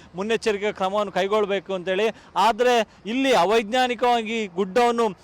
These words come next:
ಅಗೆದ್ರಿಂದಾಗಿ ಮತ್ತು ಅವೈಜ್ಞಾನಿಕವಾಗಿ ರಾಷ್ಟ್ರೀಯ ಹೆದ್ದಾರಿ ಕಾಮಗಾರಿ ಮಾಡಿರೋದ್ರಿಂದಾಗಿ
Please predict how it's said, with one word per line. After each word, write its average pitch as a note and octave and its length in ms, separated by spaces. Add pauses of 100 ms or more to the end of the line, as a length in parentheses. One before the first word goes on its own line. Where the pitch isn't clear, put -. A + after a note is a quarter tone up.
(140)
ಅಗೆದ್ರಿಂದಾಗಿ G3+ 960
ಮತ್ತು A3 280
ಅವೈಜ್ಞಾನಿಕವಾಗಿ A3+ 800
ರಾಷ್ಟ್ರೀಯ G3 360
ಹೆದ್ದಾರಿ G#3 360
ಕಾಮಗಾರಿ A#3 720
ಮಾಡಿರೋದ್ರಿಂದಾಗಿ G3 1040